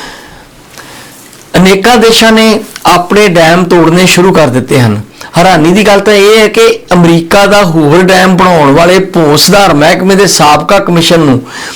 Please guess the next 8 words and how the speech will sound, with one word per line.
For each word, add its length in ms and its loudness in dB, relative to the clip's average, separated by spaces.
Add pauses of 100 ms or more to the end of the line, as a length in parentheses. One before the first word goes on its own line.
(140)
ਜਦੋਂ 320 2
ਜਾਪਾਨ 500 0
ਵਿੱਚ 200 2
ਡੈਮ 360 2
ਬਣਾਉਣ 260 2
ਦਾ 100 2
ਠੇਕਾ 420 0
ਮਿਲਿਆ, 400 2